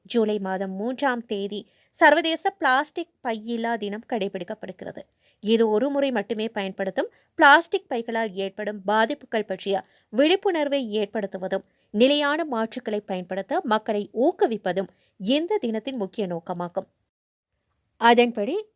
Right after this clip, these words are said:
விருதுநகர் மாவட்டத்தில் இன்று நெகிழிப்பை பயன்பாட்டை ஒழித்து சுற்றுச்சூழலுக்கு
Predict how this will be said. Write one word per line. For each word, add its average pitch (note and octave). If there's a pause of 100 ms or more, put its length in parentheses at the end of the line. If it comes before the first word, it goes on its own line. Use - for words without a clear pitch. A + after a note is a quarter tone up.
(360)
விருதுநகர் F#4
மாவட்டத்தில் C4 (140)
இன்று G#3 (200)
நெகிழிப்பை A3+ (140)
பயன்பாட்டை G3 (160)
ஒழித்து F#3 (500)
சுற்றுச்சூழலுக்கு E4